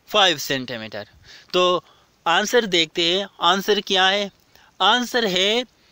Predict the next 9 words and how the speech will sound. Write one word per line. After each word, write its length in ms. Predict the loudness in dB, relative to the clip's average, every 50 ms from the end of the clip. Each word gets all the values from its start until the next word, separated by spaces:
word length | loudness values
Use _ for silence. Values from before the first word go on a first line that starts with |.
| _ -20 -20 _ _ _ _ _ _ _ 0
ए, 300 | 2 2 2 2 -2 -6 -10 -16 -16
जो 240 | -6 0 0 0 2
कि 180 | 2 0 0 0
है, 300 | 0 0 0 0 0 -2 -4 _ -18 -20 -20 -12 -4
अ, 360 | 0 2 4 4 4 4 2 2
फ़ाइव 360 | 2 2 2 4 2 2 -2
पॉइंट 560 | -4 -2 0 2 2 2 0 -2 -4 -8 -12 -18 _ -20 -20 _ _ -2
वन 260 | 0 2 2 0 0
सेंटीमीटर। 720 | -2 -4 -6 -6 -6 -6 -8 -8 -10 -10 -10 -12 -12